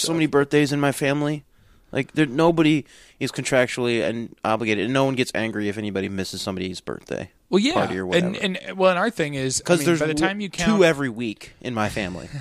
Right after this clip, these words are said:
Speaker 1: <laughs>
Speaker 2: There's seven, seventy-five of us, so, you know.
Speaker 1: And that's kinda how we are. Like, if you count, if you count, like, my immediate family,
Speaker 2: Mm-hmm.
Speaker 1: and then my wife and her immediate family,
Speaker 2: Yeah.
Speaker 1: and then, like, it's, and then so the ex-, and then the extensions are, like, my wife,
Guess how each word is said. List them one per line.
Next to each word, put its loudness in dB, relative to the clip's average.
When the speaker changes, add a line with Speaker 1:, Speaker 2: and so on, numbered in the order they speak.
Speaker 1:
<laughs> -6
Speaker 2:
There's -2
seven, 4
seventy-five 2
of -10
us, -6
so, -4
you -4
know. -4
Speaker 1:
And -2
that's -4
kinda 0
how 0
we -4
are. -2
Like, -6
if -6
you -8
count, -2
if -8
you -4
count, -2
like, -4
my 0
immediate -2
family, -10
Speaker 2:
Mm-hmm. -6
Speaker 1:
and -4
then -4
my -2
wife 0
and 0
her 0
immediate -4
family, -16
Speaker 2:
Yeah. 2
Speaker 1:
and -2
then, -4
like, -4
it's, -2
and 2
then 0
so 0
the -4
ex-, -6
and -4
then -4
the -2
extensions 0
are, 6
like, -4
my 2
wife, 0